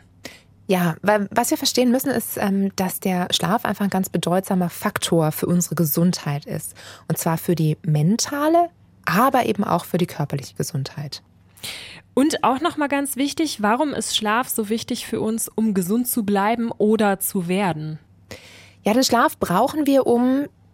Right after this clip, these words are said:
Speaker 1: die Folgen von einer längeren Phase des Wachseins wieder umzukehren. Also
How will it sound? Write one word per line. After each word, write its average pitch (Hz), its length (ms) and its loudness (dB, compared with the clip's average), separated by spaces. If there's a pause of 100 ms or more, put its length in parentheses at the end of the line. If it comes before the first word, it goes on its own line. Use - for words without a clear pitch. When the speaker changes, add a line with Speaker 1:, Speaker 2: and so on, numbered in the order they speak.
(120)
Speaker 1:
die 247 160 2
Folgen 285 560 4
von 240 200 0
einer 220 140 4
längeren 247 400 4
Phase 208 460 0
des - 260 -4
Wachseins 220 640 0
wieder 202 340 2
umzukehren. 175 840 0
Also 185 380 0